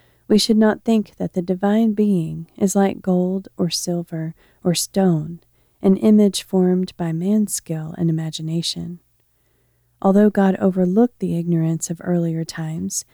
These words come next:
he now commands all people everywhere to repent.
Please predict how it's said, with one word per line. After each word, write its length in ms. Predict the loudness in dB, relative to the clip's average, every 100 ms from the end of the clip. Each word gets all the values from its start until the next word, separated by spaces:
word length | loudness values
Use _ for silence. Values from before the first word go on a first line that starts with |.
| _ _ _
he 120 | 6
now 280 | 6 6 4
commands 560 | 2 2 4 4 2 -2
all 220 | 0 0
people 400 | -2 -6 -6 -6
everywhere 540 | -4 -4 -4 -2 -4 -4
to 180 | -4 -2
repent. 640 | -4 -4 -4 -4 -8